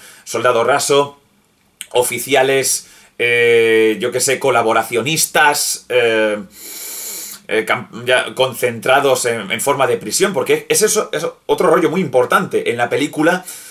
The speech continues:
eh, los personajes no pasan solo por el gulag ruso, sino que también, eh, quedan presos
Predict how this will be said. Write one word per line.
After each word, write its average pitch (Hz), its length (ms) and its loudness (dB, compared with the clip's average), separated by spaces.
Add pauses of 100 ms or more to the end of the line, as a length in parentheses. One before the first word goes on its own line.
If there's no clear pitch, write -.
(1160)
eh, 135 80 -2
los 139 180 0
personajes 151 840 -2
no 151 260 -4
pasan 147 380 0
solo 156 420 2
por 127 160 4
el 104 320 0 (180)
gulag 127 540 2 (260)
ruso, 160 580 -4
sino 127 360 -6
que 135 120 0
también, 143 640 0 (440)
eh, 107 580 0
quedan 143 340 0
presos 135 600 -2